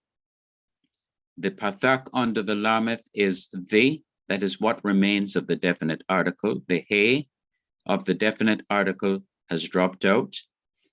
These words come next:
And then you have the noun melech, king. So those are the eight rules governing the inseparable prepositions. And when you get the PowerPoint,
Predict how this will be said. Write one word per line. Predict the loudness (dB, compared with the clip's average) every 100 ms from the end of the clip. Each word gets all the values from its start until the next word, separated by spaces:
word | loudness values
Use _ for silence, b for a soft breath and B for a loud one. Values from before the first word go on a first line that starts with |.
| _ -2
And | 0
then | 2
you | 2 2
have | 0 0
the | 0
noun | 0 2 2 0
melech, | -2 -2 -4 -8 _ _
king. | -2 0 -2 -10 _ _ _ b b b b
So | -4 2
those | 4 4 4
are | 4 4
the | 2 2
eight | 2 2
rules | 0 -2 -2 -4
governing | -2 -2 0 -2 0 -2
the | -4 -2
inseparable | -4 -2 -2 -2 -2 -2 0 -4 -4 _ _
prepositions. | -2 -2 0 0 0 0 -2 -6 -10 -12 -12 -14 _ _ _ _ B B B B _ _ _
And | 2 4 4 2 -2 _ _ _ _ _ _ _
when | -2 2 4
you | 4
get | 2 0
the | -4
PowerPoint, | 2 2 2 0 -2 0 -2 -6